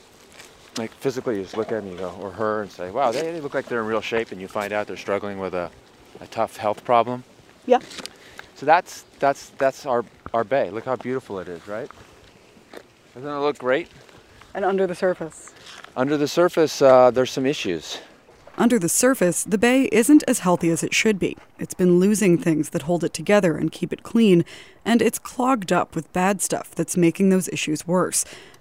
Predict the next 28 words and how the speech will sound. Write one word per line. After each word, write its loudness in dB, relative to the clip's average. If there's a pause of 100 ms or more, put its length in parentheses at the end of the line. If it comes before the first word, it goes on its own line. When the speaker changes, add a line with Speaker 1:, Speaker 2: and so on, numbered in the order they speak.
Speaker 2:
Matzo 2
says 0
that 2
has 0
an 4
impact 0
on 2
the 4
creatures -2
that -2
call 0
the 0
bay -2
home. 2 (340)
Speaker 1:
We -2
count 0
on -4 (320)
being 0
able 0
to -6
catch -2
fish -2
here -2
and -10
being -6
able -2
to 0
harvest 0